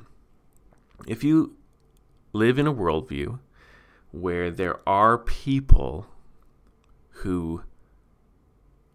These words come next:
cost too much to let live, um, eventually it's can't just be a choice thing anymore. If the government is in the building, business, excuse me, of, um,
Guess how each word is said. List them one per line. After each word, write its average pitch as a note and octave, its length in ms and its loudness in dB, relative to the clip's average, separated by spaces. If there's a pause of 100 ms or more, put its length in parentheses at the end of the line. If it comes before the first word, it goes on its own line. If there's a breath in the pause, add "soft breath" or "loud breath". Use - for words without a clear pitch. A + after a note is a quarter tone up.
(500)
cost - 580 -4
too G2 180 -6
much E2 460 -6 (1160)
to - 100 -14
let E2+ 240 -4
live, C#2+ 400 -6 (920 loud breath)
um, D2 300 -18 (160)
eventually A2+ 800 -4
it's - 340 -8 (180)
can't - 500 -8
just - 360 -6
be D#2+ 120 -4
a C#2+ 60 -4
choice - 460 -6
thing - 280 -14
anymore. - 460 -14
If - 80 -14
the G#2 80 -4
government C3 480 0
is A#2+ 140 -2
in A#2 160 -2
the A#2 60 -2
building, E2+ 420 -4 (260)
business, A2 500 2
excuse - 400 -10
me, G#2 160 -8 (380 loud breath)
of, F#2 420 -4 (280 soft breath)
um, F2 380 -12